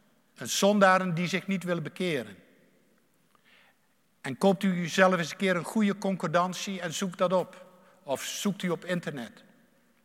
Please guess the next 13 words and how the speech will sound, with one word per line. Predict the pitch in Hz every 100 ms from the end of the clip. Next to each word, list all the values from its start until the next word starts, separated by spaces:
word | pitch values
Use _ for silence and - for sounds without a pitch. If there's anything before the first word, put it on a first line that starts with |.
| _ _ _ _ _ _ _ _ _ _ _ _ _ _ _ _ _ _ _ _ _ _ _ _
Het | 127 -
is | 151
de | -
plaats | - 175 170 165 -
waar | 147 135
de | 123
doden | 113 160 180 151 151
worden | 139 139 123
begraven. | 127 - 131 117 98 - - _ _ _ _ _ _ _ _ _ _ _ _ _ _ _ _ _ _ _ _ _ _ _ _ _
Lot, | - 160 196 - - -
broeders | 160 180 156
en | 156
zusters, | - 156 - 156 135 -